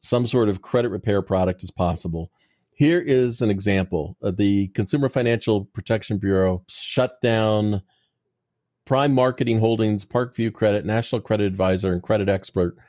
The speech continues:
operations. They had fifty thousand consumers that had paid twenty million dollars for their credit repair services. And these companies were charged with charging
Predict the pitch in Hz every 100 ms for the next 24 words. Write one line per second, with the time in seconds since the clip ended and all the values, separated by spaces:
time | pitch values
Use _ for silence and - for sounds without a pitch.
0 | _ _ _ - 104 92 95 120 147 -
1 | 80 85 104 101 110 104 101 98 95 98
2 | _ _ _ _ _ _ _ _ 151 156
3 | 139 127 127 127 127 123 113 113 113 107
4 | 107 110 - 131 117 113 107 - - 101
5 | 98 90 104 98 95 90 - - 120 113
6 | 110 110 _ _ _ - - 147 180 170
7 | 113 110 135 139 127 113 101 92 92 -
8 | 92 92 - 98 90 - 95 92 - 101
9 | 104 - - - _ _ _ _ 107 117
10 | 117 - 143 143 143 127 113 104 - 110
11 | 113 113 - 98 98 95 92 _ _ _
12 | _ - 127 131 127 120